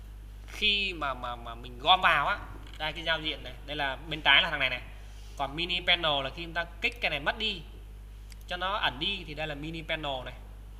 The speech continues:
Đấy, gọi là mini panel. Mình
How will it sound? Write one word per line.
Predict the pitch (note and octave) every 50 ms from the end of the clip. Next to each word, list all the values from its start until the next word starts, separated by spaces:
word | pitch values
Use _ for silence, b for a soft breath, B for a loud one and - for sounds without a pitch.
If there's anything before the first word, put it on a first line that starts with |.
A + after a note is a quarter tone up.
| - - - -
Đấy, | - B2+ C#3 D#3+ D#3
gọi | C#3+ B2
là | A#2+
mini | A#2 B2 C#3 D3 D3+ D#3 D3 D3
panel. | D3 C#3+ C#3 B2+ A#2+ A2+ A2 - - - - - - - - - - - - - - - - - - - - - - - -
Mình | - B2+